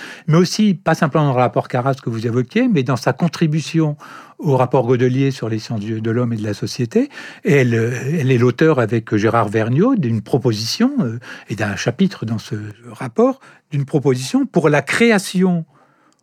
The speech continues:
au sein du C N R S d'une commission interdisciplinaire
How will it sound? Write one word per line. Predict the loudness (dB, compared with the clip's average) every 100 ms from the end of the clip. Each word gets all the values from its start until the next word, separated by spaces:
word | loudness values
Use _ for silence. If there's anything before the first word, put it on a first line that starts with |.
| _ _ 2
au | 2
sein | 2 2 2
du | 2
C | -2 -2
N | 0 0
R | -2
S | -4 -8
d'une | -4 -4
commission | 2 2 2 0 -2 -2 _
interdisciplinaire | 0 2 2 2 -2 -6 -10 -8 -4 -4 -6